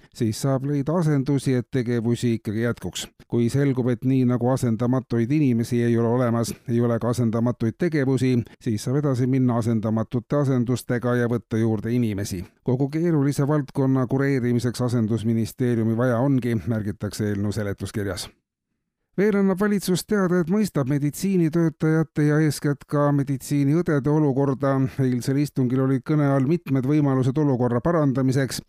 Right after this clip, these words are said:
Medõdede palgatõusu hetkel valitsuse töölaual otseselt ei ole, sest uuringud näitavad, et medõdede töökoormus ei jäta mingisugust aega selleks, et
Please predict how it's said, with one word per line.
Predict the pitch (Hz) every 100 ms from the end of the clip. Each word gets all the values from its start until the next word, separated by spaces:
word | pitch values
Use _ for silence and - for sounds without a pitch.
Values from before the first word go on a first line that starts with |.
| _ -
Medõdede | 131 131 - 131 139 139
palgatõusu | 156 160 151 139 151 143 135 135
hetkel | 151 - 131
valitsuse | 131 139 127 127 131
töölaual | 147 143 135 131 127 139
otseselt | 160 - 120 131 127 -
ei | 147
ole, | 175 156 127
sest | 123 -
uuringud | 127 123 117 120 147
näitavad, | 139 - 120 117
et | 117 113
medõdede | 120 120 - 127 123 117 123 -
töökoormus | 175 123 127 117 101 92 - - - -
ei | 170 175
jäta | 185 - 127
mingisugust | 175 151 123 143 131 - 156
aega | 131 117
selleks, | 160 139 113
et | 120